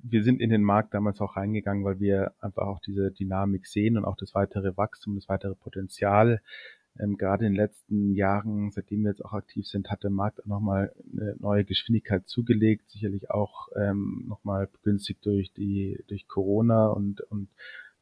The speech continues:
äh, dadurch, dass viele Leute einfach zu Hause saßen, aber, aber nicht nur, ja. Es gibt immer mehr Menschen, die einfach jetzt den Zugang zu den technischen Mitteln haben, ja. Früher, ich bin mit, mit ohne Handy noch aufgewachsen, aber mittlerweile jedes Kind wächst mit, mit Smartphone auf,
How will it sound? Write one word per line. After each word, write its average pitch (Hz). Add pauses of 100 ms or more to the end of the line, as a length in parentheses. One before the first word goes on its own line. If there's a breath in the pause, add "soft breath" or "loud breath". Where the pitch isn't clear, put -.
(160)
äh, -
dadurch, -
dass -
viele 98
Leute 98
einfach 95
zu 98
Hause 110
saßen, 107
aber, 104
aber 104
nicht 104
nur, 104
ja. 107
Es -
gibt -
immer 120
mehr 113
Menschen, 113
die 107
einfach 107
jetzt -
den 101
Zugang 117
zu -
den 104
technischen 107
Mitteln 107
haben, 101
ja. 104 (300 soft breath)
Früher, 113
ich -
bin 107
mit, -
mit 110
ohne 123
Handy 120
noch 113
aufgewachsen, 113
aber 107
mittlerweile 107
jedes 104
Kind 117
wächst -
mit, -
mit 107
Smartphone 113
auf, 107